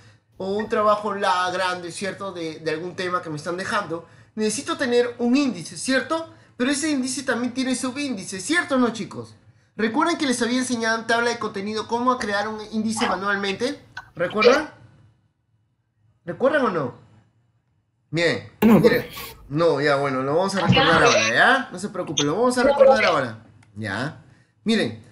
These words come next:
Speaker 1: aquí vamos a poner en el árbol mágico, vamos a poner control enter. ¿Por qué, profesor?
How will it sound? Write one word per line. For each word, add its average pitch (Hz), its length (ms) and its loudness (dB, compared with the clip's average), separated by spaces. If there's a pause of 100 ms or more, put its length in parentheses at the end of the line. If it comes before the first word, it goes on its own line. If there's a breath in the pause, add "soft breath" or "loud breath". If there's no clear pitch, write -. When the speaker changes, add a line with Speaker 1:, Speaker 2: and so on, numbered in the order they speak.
(360 soft breath)
Speaker 1:
aquí 208 260 -2
vamos 294 300 0
a 262 100 -2
poner 190 400 -4
en 175 160 -4
el 180 120 -2
árbol 202 300 -2
mágico, 170 600 -8
vamos 220 300 -6
a 233 120 -10
poner 180 320 -6 (120)
control 214 640 -2
enter. 185 460 -2 (840)
¿Por 208 240 -4
qué, 262 160 0
profesor? 165 560 -6